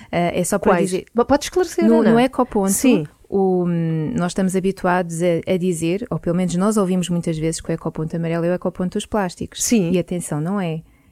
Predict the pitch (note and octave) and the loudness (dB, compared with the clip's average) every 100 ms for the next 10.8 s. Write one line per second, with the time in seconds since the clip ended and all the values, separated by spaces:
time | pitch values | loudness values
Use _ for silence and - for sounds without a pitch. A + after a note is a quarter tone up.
0 | - D#3 D#3+ D#3+ F3+ F3+ F#3 F3+ F#3 G#3 | -6 -4 -2 -2 -2 -2 -2 0 0 0
1 | G#3 F3 E3 E3 D#3+ - _ - - F3 | 0 0 -2 -6 -8 -12 _ -20 -6 0
2 | F3 - G#3 G3+ - G3+ G#3+ - - G#3+ | 0 2 2 0 -2 0 0 0 0 0
3 | G#3+ G3 E3 E3 E3 - E3+ D#3+ D#3 D#4 | 2 2 2 2 -2 -2 -4 -2 -2 2
4 | C#4+ B3+ A3 G#3 F#3+ G3 F#3 F#3+ F3+ F#3 | 6 6 6 6 8 6 6 2 0 0
5 | F#3 A3 A3+ A#3+ A3 A3+ D4 D4 C4+ A#3 | 2 4 6 6 6 6 4 4 4 4
6 | F#3 E3 - G#3 G#3 F#3+ E3 D#3 F3 F3+ | 2 0 2 4 6 6 4 2 -2 0
7 | F3+ E3+ E3 F#3+ G3 G3+ F#3+ E3+ F3+ F3 | 0 2 0 0 0 0 0 0 0 0
8 | F3 G#3 A#3+ - F3+ F3+ - F#3 G3 G#3 | 0 0 -4 0 0 0 -4 -2 0 0
9 | G3 F3+ F#3 F#3 F#3 D#3+ C#3+ C#3+ - G3+ | -2 -2 -2 0 0 0 -2 -8 -6 0
10 | B3+ D4 D#4+ - - G3+ G#3+ - | 0 -2 -10 -12 -4 -2 -2 -4